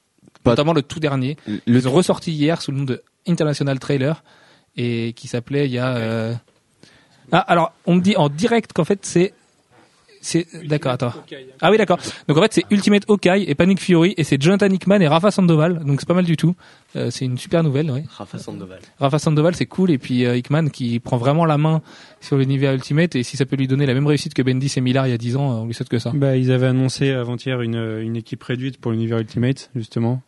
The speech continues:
Speaker 3: Et du coup, là, ça le prouve. On va voir, euh, les, les Ultimates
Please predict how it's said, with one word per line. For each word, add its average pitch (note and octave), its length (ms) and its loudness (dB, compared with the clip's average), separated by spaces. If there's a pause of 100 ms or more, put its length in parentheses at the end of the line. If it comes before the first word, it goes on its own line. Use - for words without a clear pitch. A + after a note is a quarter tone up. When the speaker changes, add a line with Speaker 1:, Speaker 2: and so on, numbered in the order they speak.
(140)
Speaker 3:
Et A#2 100 -6
du A2 140 -6
coup, - 140 -4
là, A#2+ 100 0
ça A2+ 100 -4
le G#2+ 60 -6
prouve. B2+ 340 -2 (120)
On A2 60 -2
va G#2+ 100 2
voir, A2+ 280 0
euh, G#2 380 -2
les, A2 480 -2 (640)
les C3 120 4
Ultimates C3+ 680 0